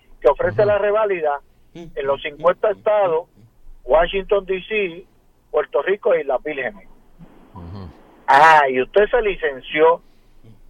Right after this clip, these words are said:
Speaker 1: y ese estudiante, había una feria de,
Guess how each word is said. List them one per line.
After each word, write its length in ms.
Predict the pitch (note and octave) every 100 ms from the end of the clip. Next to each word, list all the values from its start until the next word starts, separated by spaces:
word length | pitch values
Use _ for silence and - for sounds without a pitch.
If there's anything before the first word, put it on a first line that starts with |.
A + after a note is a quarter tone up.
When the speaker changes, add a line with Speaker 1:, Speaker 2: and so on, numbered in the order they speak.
| -
Speaker 1:
y 80 | C#3
ese 340 | D#3+ F3 A#3 A3+
estudiante, 880 | - A#3 A#3 B3+ B3 A#3 F#3+ F3+ - - _ - - - _ - - -
había 300 | A#2 C#3+ E3+
una 180 | G3
feria 500 | F#3+ G#3 G#3 G#3 G3
de, 440 | F#3+ F#3 F3 D#3+